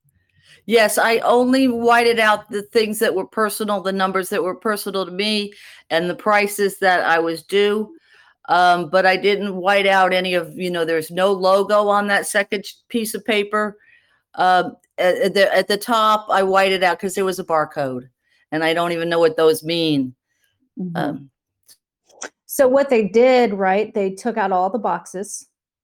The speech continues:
Speaker 2: which left a very little content. And then Suzanne protected her basic and personal information. So when you take out all the boxes, look at what's left, not a lot. <laughs>
Speaker 1: Oh, one more thing that, that I might show later on.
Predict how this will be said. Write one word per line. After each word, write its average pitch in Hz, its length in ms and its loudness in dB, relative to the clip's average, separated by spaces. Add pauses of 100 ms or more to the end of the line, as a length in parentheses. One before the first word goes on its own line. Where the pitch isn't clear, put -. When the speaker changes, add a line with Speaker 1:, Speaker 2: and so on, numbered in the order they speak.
(140)
Speaker 2:
which 196 220 -10
left 175 380 -4 (420)
a 196 180 0
very 180 460 -2
little 175 320 -2
content. 175 560 -10 (380)
And 202 140 0
then 190 100 -2
Suzanne 196 600 -6
protected 202 480 -8
her 170 460 -8
basic 175 380 -4
and 165 140 -10
personal 170 340 -8
information. 160 580 -10
So 170 360 -6 (500)
when 208 160 2
you 196 100 2
take 226 240 0
out 214 120 2
all 196 100 2
the 190 80 0
boxes, 214 560 -2
look 196 160 -2
at 190 80 -2
what's 175 220 -8
left, 165 320 -6
not 175 160 -8
a 180 40 -6
lot. 165 420 -6
<laughs> 160 40 -8 (1000)
Speaker 1:
Oh, 208 160 2
one 233 240 2
more 240 160 4
thing 233 300 -2
that, 180 280 0
that 190 260 4
I 180 40 -2
might 185 180 2
show 190 240 -2
later 180 380 0
on. 180 340 0